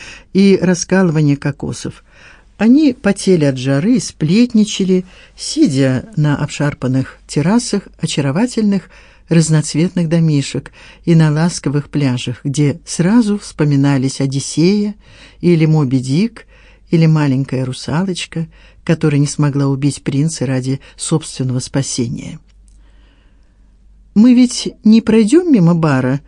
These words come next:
с говорящим названием «Неряха Джо»?» спросила Мэтти. Вообще-то наша прогулка близилась к концу. Мы уже полюбовались видами с маяка, устроили пикник на пляже, а потом стряхнули песок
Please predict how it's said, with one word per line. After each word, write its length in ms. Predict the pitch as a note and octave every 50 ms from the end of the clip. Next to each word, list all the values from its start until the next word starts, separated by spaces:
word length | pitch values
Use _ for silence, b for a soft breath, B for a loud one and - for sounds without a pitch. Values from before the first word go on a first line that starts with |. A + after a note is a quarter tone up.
| - _ -
с 140 | - D3 -
говорящим 540 | G3 F3+ F#3 F3+ E3+ D#3+ D#3+ - F3 E3+
названием 560 | E3+ F3+ F3+ E3 E3 E3+ E3 D3+ D#3 D#3+ D#3+ D#3+
«Неряха 420 | E3 F3 E3 D#3+ D3 D3 - F3+
Джо»?» 400 | E3+ D#3 C#3+ C3+ B2+ B2 B2 B2+ - b b b b b b
спросила 560 | b - - D#3+ E3 D#3+ - - D3 C3+ D3
Мэтти. 520 | D3+ C#3 A#2+ A#2 A2+ - - - F2 C#3 - _ _ _ _ _ b b b b b b b b b b b b _ _
Вообще-то 680 | - F3+ G3+ F#3+ - - A3+ G#3 G#3+ - F3+ F3+ F3 -
наша 320 | - F3 F#3 E3+ - E3+
прогулка 540 | E3 E3+ E3+ E3+ E3 E3+ G#3 G3+ G3 - E3+
близилась 640 | D3 D#3 D#3 F#3 F3 D#3 D#3 D#3 D#3 D3+ D3 - -
к 40 | -
концу. 540 | E3 D#3 D#3 D#3+ - - - B2+ A#2 A2 - _ _ _ - _ _ _ b b b b b b b
Мы 160 | b G3 A#3 A#3
уже 200 | G#3 G3 G#3+ G#3
полюбовались 720 | A3 G#3+ G#3+ G3+ G#3 G#3 G3 F#3+ E3 C#3 B2+ C#3+ - -
видами 340 | D#3+ E3 E3 C#3 C#3+ C3+ C3+
с 120 | C#3 - -
маяка, 560 | D3 D3 D3 D3+ D3+ - C3+ B2 A#2+ B2 B2+ _ _ _ _ b b b b b b b
устроили 520 | F#3 G3 - - - A3+ A#3+ A#3+ A3+ A3+
пикник 520 | A3+ A3+ A#3 A3+ - - G3 G3+ A3 G#3 -
на 160 | F#3+ G3 F#3
пляже, 500 | - D3+ C#3 C3 B2 B2 B2 B2 D3+ - _ _ B B B B B B
а 120 | B F3+ F3
потом 280 | - F#3 - - A#3+
стряхнули 540 | A3+ - - - G3 F3+ - F3+ F3+ F3 D3
песок 540 | D3 - D#3 D#3+ - - C4+ C#4+ C#4+ - -